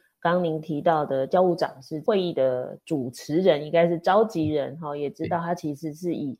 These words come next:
学校层级的高度在关注这个方案。那我想刚刚听了这么多哈，制度面的东西，然后当然中间也一直听到导师、导师、导师哈。我想就像刚刚，呃，罗老师说的，其实对于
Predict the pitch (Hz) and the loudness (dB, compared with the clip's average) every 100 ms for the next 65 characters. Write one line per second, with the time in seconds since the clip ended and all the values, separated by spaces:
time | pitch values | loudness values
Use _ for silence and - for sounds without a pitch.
0 | _ _ - 165 202 262 208 175 156 160 | _ _ -2 0 4 4 2 0 0 -2
1 | 156 165 175 180 165 170 151 143 175 160 | 0 0 0 0 -2 -2 -2 0 0 -2
2 | 165 170 156 143 135 131 127 139 135 135 | -4 -6 -6 -4 -4 -6 -8 -8 -8 -8
3 | 131 123 - _ _ 302 262 247 160 156 | -8 -12 -18 _ _ 4 4 2 -6 -2
4 | 190 220 226 220 185 208 185 165 165 160 | 0 0 2 2 4 4 2 2 4 6
5 | 165 175 143 147 285 262 254 233 175 151 | 4 0 -4 -2 -2 4 4 4 2 -2
6 | 151 160 - 151 151 151 139 156 170 165 | -4 -4 -6 -6 -6 -6 -8 -4 -2 0
7 | 196 254 247 247 247 233 180 175 175 170 | 0 2 2 2 2 2 2 -2 -6 -2
8 | 170 160 110 - 160 139 117 - 127 - | -2 -2 -8 -8 -6 -4 -6 -8 -8 -10
9 | - - 117 120 - _ - _ - 220 | -10 -10 -10 -10 -14 _ -20 _ 2 6
10 | 240 190 185 214 208 185 180 180 180 - | 6 6 2 2 2 4 2 2 -2 -6
11 | 139 156 170 131 - 135 - 135 127 - | 2 4 4 2 -6 -12 -8 -6 -6 -6
12 | 196 254 285 202 180 180 185 | -4 0 2 4 2 0 -2